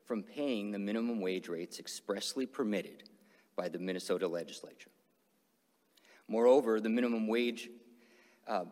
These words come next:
ordinance imposes minimum wage rates that escalate for both large and small employers, as those terms are uniquely identified by the city,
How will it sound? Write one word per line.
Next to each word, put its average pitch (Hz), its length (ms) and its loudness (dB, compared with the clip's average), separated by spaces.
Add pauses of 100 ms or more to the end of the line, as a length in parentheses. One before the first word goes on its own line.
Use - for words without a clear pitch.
(120)
ordinance 147 640 2 (1600)
imposes 131 640 6
minimum 131 380 4
wage 120 260 4
rates 147 560 2
that - 280 -4
escalate - 680 -6 (260)
for 113 100 -2
both 110 300 0
large 107 400 6
and 139 100 -2
small 107 360 2
employers, 90 720 -4 (280)
as 110 140 -4
those 123 260 4
terms 120 360 -2
are 101 80 2
uniquely 104 600 -2
identified 92 680 -2
by 85 80 -8
the - 100 -16
city, 82 460 -8